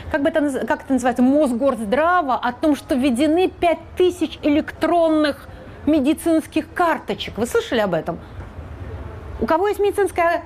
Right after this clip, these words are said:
электронная карта? Поднимите руку. Так, вы не входите в пять тысяч,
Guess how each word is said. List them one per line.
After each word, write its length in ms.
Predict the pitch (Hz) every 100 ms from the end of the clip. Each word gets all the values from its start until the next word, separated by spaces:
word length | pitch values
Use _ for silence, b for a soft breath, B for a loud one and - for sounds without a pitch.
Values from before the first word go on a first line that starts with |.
| -
электронная 540 | 330 330 339 330 311
карта? 380 | 311 311 - 196 - - - - - - -
Поднимите 380 | 240 320 -
руку. 320 | 349 339 339 330 - - - - - - - - - - - - - - - - -
Так, 200 | 214 165 - -
вы 200 | 196 359
не 120 | 392
входите 560 | 381 - 302 208 202 202
в 80 | -
пять 320 | 254 214 -
тысяч, 460 | 311 349 403 392